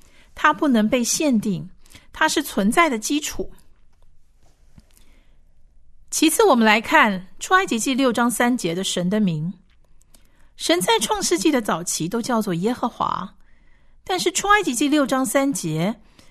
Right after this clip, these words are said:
却说，“我从前向亚伯拉罕、以撒、雅各显现为全能的神，至于我的名字耶和华，他们未曾知道。”其他的版本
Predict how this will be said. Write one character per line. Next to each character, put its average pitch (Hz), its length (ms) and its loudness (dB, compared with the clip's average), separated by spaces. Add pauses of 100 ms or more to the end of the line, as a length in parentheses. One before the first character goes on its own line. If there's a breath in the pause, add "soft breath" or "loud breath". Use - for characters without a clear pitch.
(100)
却 339 220 0
说 302 480 2 (260 soft breath)
，“我 208 160 -4
从 277 240 -2
前 277 180 -2
向 285 260 0
亚 180 140 2
伯 165 120 -6
拉 220 120 2
罕、 220 300 -2
以 165 80 -4
撒、 202 280 0
雅 175 300 -2
各 220 220 2
显 175 240 -4
现 220 260 0
为 185 300 0 (180 loud breath)
全 202 380 0
能 226 180 4
的 269 120 0
神， 170 440 -2 (460 soft breath)
至 392 260 4
于 339 60 4
我 285 180 4
的 226 120 4
名 233 180 4
字 277 160 -2
耶 277 180 2
和 277 140 2
华， 165 300 4
他 - 160 -2
们 208 120 0
未 226 200 -2
曾 156 260 -4
知 156 220 -8
道。” 156 400 -4 (1080)
其 - 200 2
他 440 120 4
的 415 120 2
版 277 200 4
本 214 380 0